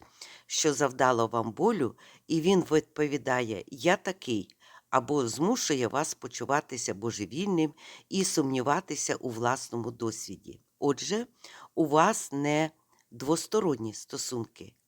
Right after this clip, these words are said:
Коли вам дорога людина, ви щиро дбаєте про її почуття, слухаєте та поважаєте її межі. Звертайте увагу, як партнер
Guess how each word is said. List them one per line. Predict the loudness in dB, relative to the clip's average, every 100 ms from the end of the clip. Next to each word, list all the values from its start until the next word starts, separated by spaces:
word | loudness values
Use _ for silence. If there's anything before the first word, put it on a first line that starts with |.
| _
Коли | -4 -2 0
вам | -2 -2
дорога | -2 0 0 0 0 4 4 4
людина, | -2 -4 -2 0 -2 -4 _ -20 -20 -20 -20 -16
ви | 0 2 2
щиро | 0 0 2 0
дбаєте | -2 -2 0 0 -2 -6 -10
про | -6 -6
її | -4 -6
почуття, | -6 -8 -8 -12 -8 -6 -6 -10 _ _
слухаєте | -6 -6 0 0 0 -4 -4 -8 -18 -10
та | -10
поважаєте | -6 -4 -2 -2 0 0 0 -4 -10
її | -10 -10 -12 -8 -4
межі. | -2 -2 -4 -10 -14 _ _ _ _ -20 -20 _
Звертайте | -8 -6 -4 -4 -4 -2 -4
увагу, | -2 0 0 0 -4
як | -2 -2 -4 _
партнер | -8 -8 -4 -4 -4